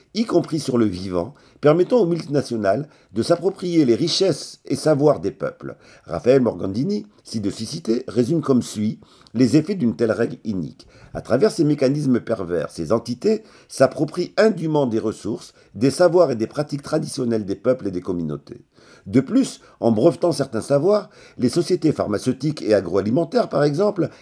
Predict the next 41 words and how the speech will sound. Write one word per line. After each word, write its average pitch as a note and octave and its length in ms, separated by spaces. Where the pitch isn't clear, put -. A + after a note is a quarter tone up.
les B2+ 180
monopolisent E3 760
afin E3 260
de D#3 120
développer F#3 500
des C#3+ 120
médicaments B2 640
ou E3 100
des D3+ 140
semences C#3+ 540
et F#3+ 100
les G3+ 120
vendre F3 300
sur A#2+ 160
les C3 80
marchés A#2+ 260
mondiaux, G#2 460
bien C3 260
souvent F#3 360
à C3 60
des A#2+ 120
prix - 320
inabordables A2 800
pour D3+ 160
les D3+ 80
personnes D3+ 520
et C#3+ 100
les C3+ 100
communautés A#2+ 640
dépouillées C#3 560
par B2 120
ces F#2 140
mêmes E2+ 180
sociétés. - 560
Nous C3+ 160
pouvons D#3+ 300
qualifier D#3 400
ces B2 180
agissements G#2+ 540
de G2+ 180
biopiraterie. - 1080